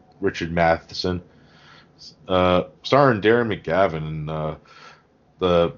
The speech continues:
main role that he's probably, you know, you know, Darren McGavin, we probably, most of us probably know from the, like, A Christmas Story, uh, a few other movies here and there that he's done.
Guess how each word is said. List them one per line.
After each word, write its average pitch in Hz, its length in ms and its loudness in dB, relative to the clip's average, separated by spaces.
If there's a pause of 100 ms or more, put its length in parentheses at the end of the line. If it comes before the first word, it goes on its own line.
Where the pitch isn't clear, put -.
main 120 280 2
role 104 260 4
that 90 260 2
he's 185 220 -4
probably, 180 580 0 (640)
you 113 140 -6
know, 95 240 0 (240)
you 131 80 -2
know, 120 180 4
Darren 151 340 2
McGavin, 95 380 0
we 87 60 -6
probably, 85 420 -2 (540)
most 110 480 -2 (240)
of 80 120 -8
us 78 220 -10
probably 80 360 -2
know 87 260 -2
from 82 160 -12
the, 69 100 -10
like, 69 160 -12
A 80 60 -20
Christmas 90 420 -4
Story, 87 640 4 (680)
uh, 78 400 0
a - 300 -20
few 90 300 0
other 82 160 4
movies 82 400 0
here 82 200 2
and 78 140 0
there 82 220 4
that 82 140 4
he's 80 160 0
done. 82 220 2